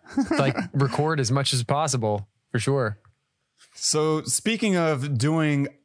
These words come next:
Speaker 1: the most with the least, uh, resources possible, um,
Speaker 2: Mm-hmm.
Speaker 1: what are we covering today?
Speaker 2: Today, we are covering Following, which was, uh,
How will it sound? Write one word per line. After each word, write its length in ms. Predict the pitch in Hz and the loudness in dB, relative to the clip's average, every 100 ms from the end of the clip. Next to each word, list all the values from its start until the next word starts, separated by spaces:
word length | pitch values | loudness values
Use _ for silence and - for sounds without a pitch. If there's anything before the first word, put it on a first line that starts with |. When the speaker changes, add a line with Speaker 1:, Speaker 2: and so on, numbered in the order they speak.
| _ | _
Speaker 1:
the 220 | - 123 127 | -2 2 2
most 640 | 123 143 143 117 110 - | 2 2 2 2 0 -4
with 400 | 120 120 123 107 | -2 2 0 -2
the 240 | - 120 113 | -2 0 2
least, 560 | 131 143 113 - - - - - | 2 2 2 0 -4 -12 -20 -14
uh, 500 | - 113 113 147 151 98 | -2 0 0 0 -2 -2
resources 540 | 131 135 135 117 120 | 0 0 0 -2 -2
possible, 560 | - 143 - - 117 127 - _ - | -2 -2 -2 -4 -6 -6 -14 _ -4
um, 400 | 120 117 113 113 | 0 2 2 2
Speaker 2:
Mm-hmm. 160 | 120 | 0
Speaker 1:
what 200 | 131 123 | 0 0
are 40 | 143 | 0
we 140 | 143 | 0
covering 360 | - 143 135 135 | 0 0 0 0
today? 440 | 135 151 170 110 - - | 0 0 -2 -4 -8 -10
Speaker 2:
Today, 460 | - 151 196 196 190 | -2 0 2 0 0
we 260 | 156 160 | 0 0
are 160 | 156 147 | 0 0
covering 440 | 135 139 139 131 | 0 0 0 0
Following, 840 | 104 - - 147 151 127 104 101 | -4 -6 -2 0 0 0 0 -2
which 220 | 101 110 - | -2 -2 0
was, 300 | 117 107 - | 0 2 2
uh, 420 | 110 107 101 101 | 2 2 0 -2